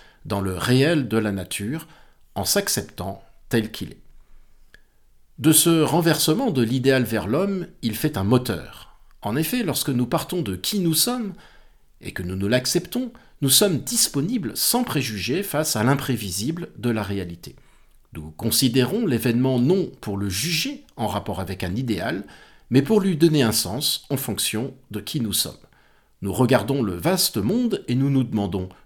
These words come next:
Que puis-je faire avec ce que j'ai et qui je suis ? » En assumant notre singularité et toutes les limites qui sont les nôtres,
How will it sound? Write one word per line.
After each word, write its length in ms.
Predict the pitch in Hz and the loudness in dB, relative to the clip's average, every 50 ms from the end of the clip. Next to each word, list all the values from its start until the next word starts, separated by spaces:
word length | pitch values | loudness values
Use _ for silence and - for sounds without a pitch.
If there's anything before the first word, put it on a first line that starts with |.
| - - | -8 -2
Que 80 | - | -2
puis-je 360 | 277 269 - 185 - - - - | -2 -2 -2 -2 0 0 0 2
faire 320 | 131 120 117 104 95 - - | 0 0 0 -2 -4 -6 -10
avec 260 | 104 92 110 110 - | -8 -8 -6 -4 -4
ce 80 | - - | -6 -6
que 140 | - 87 | -6 -6
j'ai 420 | 80 80 120 160 180 - - - _ _ _ _ _ _ - | -6 -4 -2 -2 -2 -4 -6 -14 _ _ _ _ _ _ -2
et 320 | - 135 147 - - - _ - | 0 2 2 0 -2 -10 _ -12
qui 160 | - - 120 | -8 -6 -4
je 140 | 95 101 90 | -4 -4 -4
suis ? » 380 | - - - - 73 - - - - _ _ _ _ _ _ _ _ _ _ _ _ _ _ _ - | -4 -6 -6 -8 -10 -16 -20 -20 -20 _ _ _ _ _ _ _ _ _ _ _ _ _ _ _ -10
En 180 | - 95 95 98 | -6 -4 -4 -2
assumant 420 | 92 - - 107 120 175 202 175 | -2 -2 -2 0 0 0 0 2
notre 380 | 131 98 - - - 90 90 87 | 0 0 -2 -4 -8 -6 -4 -2
singularité 920 | - - 196 202 160 160 123 117 104 98 98 - - 175 233 - - - | 0 2 2 2 2 2 0 0 0 -2 -4 -4 -4 -4 -4 -4 -4 -6
et 100 | 104 101 | -6 -4
toutes 260 | - 208 208 - - | -2 -4 -4 -4 -2
les 100 | 107 101 | -2 -2
limites 460 | 95 107 156 190 202 233 226 226 - | 0 0 0 0 2 2 0 0 -4
qui 100 | - 127 120 | -6 -6 -4
sont 180 | - - 120 | -4 -4 -4
les 120 | 104 92 82 | -4 -6 -6
nôtres, 420 | 85 98 135 180 - - 98 - | -6 -4 -4 -4 -4 -8 -12 -14